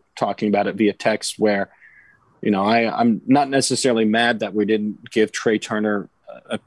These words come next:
three hundred million dollar extension this season. I, I'm more mad that we, we got to this point and then we just lost another premier position player for the third out of,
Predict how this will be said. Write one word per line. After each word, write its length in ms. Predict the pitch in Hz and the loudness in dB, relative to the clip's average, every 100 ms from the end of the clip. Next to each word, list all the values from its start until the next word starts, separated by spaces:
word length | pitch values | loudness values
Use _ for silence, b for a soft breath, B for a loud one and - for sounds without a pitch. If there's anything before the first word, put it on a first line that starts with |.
| - | -12
three 220 | - 120 | 0 4
hundred 240 | 117 110 98 | 4 4 4
million 260 | 107 107 | 4 4
dollar 320 | 101 104 104 98 | 4 2 2 0
extension 680 | - - 113 107 95 98 - - - | -2 0 0 0 -4 -8 -10 -18 -10
this 300 | 113 107 - | 0 0 0
season. 420 | - 92 92 92 | 0 0 0 2
I, 120 | 101 | 2
I'm 220 | - 104 | 4 6
more 200 | 107 110 | 6 6
mad 300 | 107 104 107 | 4 4 2
that 140 | 98 98 | 2 2
we, 180 | 101 - 104 - | 0 2 -2 0
we 120 | 113 | 0
got 240 | 110 110 | 2 0
to 100 | - | -2
this 200 | 95 107 | -2 -2
point 440 | - - 110 95 - _ _ _ _ _ _ _ _ | -2 0 0 0 -8 _ _ _ _ _ _ _ _
and 220 | 110 101 | -2 2
then 160 | 104 101 | 2 2
we 100 | 107 | 2
just 280 | 101 107 - | 2 0 2
lost 360 | 104 104 - | 0 0 -2
another 640 | 110 107 107 117 110 104 98 | -10 -6 -2 0 2 2 -2
premier 600 | - 110 104 113 110 101 | -4 -4 0 2 2 0
position 520 | 110 98 110 - 98 | -2 -2 -2 -2 -4
player 480 | - 101 98 95 - _ _ _ _ _ _ - | -4 -4 -2 -6 -10 _ _ _ _ _ _ -4
for 280 | 117 113 | 2 2
the 460 | 104 107 101 98 - | 4 2 0 -4 -8
third 460 | - - 131 117 113 | -12 -4 2 4 6
out 120 | 107 | 4
of, 120 | 107 | 2